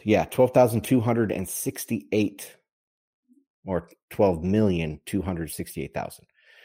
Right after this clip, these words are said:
whatever. But it is starting to go up again. Bitcoin, or sorry, <laughs> the U S has been a huge oil producer in, over the last few years. Of course, when covid hit,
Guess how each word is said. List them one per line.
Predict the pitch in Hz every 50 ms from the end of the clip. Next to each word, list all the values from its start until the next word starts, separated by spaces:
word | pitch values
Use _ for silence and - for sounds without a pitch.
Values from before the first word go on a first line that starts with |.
| - _ _ _ _
whatever. | - 78 - - - - _ _ _ _ _ _ _ _ _ _ _ _ _
But | - 113 110
it | 110 117 104
is | 117 127 135 127 - - -
starting | - - - 120 120 120 123 113
to | - 110
go | 101 110 107
up | - 104 110 - 107
again. | 92 82 80 - - - _ _ _ _ _ - _ _ _ -
Bitcoin, | 127 - - - 117 117 117 117 117 113 -
or | - 107 101
sorry, | - - - 104 - -
<laughs> | - -
the | 98 104 101
U | 110 131 143 139
S | 110 110 113 -
has | - 107 98 85
been | 85 107 107 95
a | 95 87
huge | - - - 135 131 131 127 117 117 - - - _ _ _ _ _ _ _ _ -
oil | 110 120 120 107
producer | - - 92 85 90 92 82 - 90 87 101 - _ _ _ _ _ _ _ _ _ _ _ _ _ -
in, | 101 104 92 98 95 -
over | 107 107 98 101
the | 92
last | 95 95 92 87 -
few | - 98 95
years. | 90 85 80 85 82
Of | 92 -
course, | - - 101 95 - - - - _ _
when | - 101 101 90
covid | - - - 143 139 110 104 87
hit, | 85 104 98 95 95 - - -